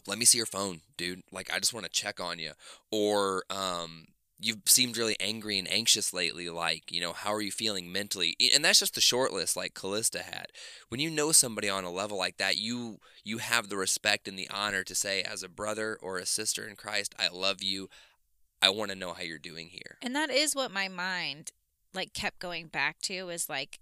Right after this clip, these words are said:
Speaker 2: man, that's why it's so important to have small groups. That's why it's so important to have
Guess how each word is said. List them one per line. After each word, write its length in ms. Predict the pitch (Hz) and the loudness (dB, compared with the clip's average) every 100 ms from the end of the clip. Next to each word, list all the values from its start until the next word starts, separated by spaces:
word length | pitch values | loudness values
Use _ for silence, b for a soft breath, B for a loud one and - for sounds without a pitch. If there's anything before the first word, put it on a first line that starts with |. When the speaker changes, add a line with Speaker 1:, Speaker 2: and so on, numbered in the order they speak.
| - | -14
Speaker 2:
man, 280 | 190 170 151 | -10 -10 -8
that's 320 | 156 165 - | -6 -6 -4
why 140 | 175 | -4
it's 200 | 165 - | -4 2
so 280 | - - 147 | 4 4 0
important 440 | 113 147 131 - 151 | -14 -14 -14 -14 -14
to 60 | |
have 120 | 165 | -6
small 280 | - - 101 | -6 -6 -10
groups. 340 | - - - - | -16 -16 -10 -6
That's 240 | 165 - | -4 -4
why 80 | 185 | -6
it's 160 | 170 | -2
so 240 | - 202 170 | 0 0 -4
important 480 | 165 175 120 139 156 | -12 -10 -8 -10 -12
to 60 | |
have 440 | 156 156 123 143 | -8 -6 -6 -8